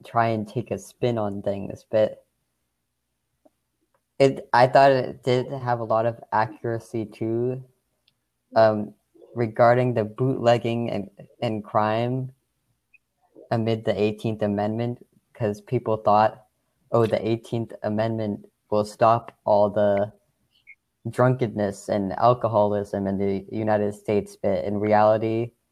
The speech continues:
it just caused more, as, especially during the Great Depression, all this crime went unpunished,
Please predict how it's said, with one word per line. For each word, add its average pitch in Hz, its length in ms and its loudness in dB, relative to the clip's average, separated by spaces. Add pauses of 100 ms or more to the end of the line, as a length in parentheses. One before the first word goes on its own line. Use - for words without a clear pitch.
(440)
it 113 160 -4
just 113 240 -2
caused 110 340 2
more, 104 460 2
as, 98 600 -4 (540)
especially 117 560 2
during 113 280 -2
the 110 80 -2
Great 110 360 -4
Depression, 107 640 -2
all 101 200 4
this 107 220 -4
crime 104 400 0
went 101 280 -6
unpunished, 101 880 -8